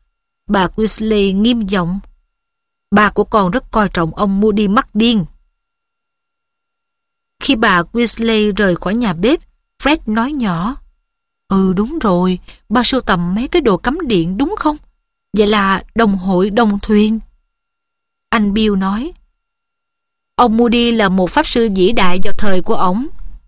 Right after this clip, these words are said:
Anh Charlie tiếp lời, "Ổng là một người bạn cũ của cụ Dumbledore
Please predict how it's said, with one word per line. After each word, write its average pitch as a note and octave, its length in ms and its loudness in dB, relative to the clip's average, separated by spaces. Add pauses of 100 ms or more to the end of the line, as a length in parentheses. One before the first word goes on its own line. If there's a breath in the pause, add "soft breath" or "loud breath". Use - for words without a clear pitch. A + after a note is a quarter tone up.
(440)
Anh G#3 200 -2
Charlie A3 500 0 (100)
tiếp D#4 200 0
lời, F3 340 -2 (920)
"Ổng A3+ 200 6
là F#4+ 100 4
một A#3+ 140 2
người A3 140 2
bạn G3+ 240 0
cũ G#3 360 2
của D#4 140 -2
cụ F#3+ 320 2
Dumbledore B3 460 2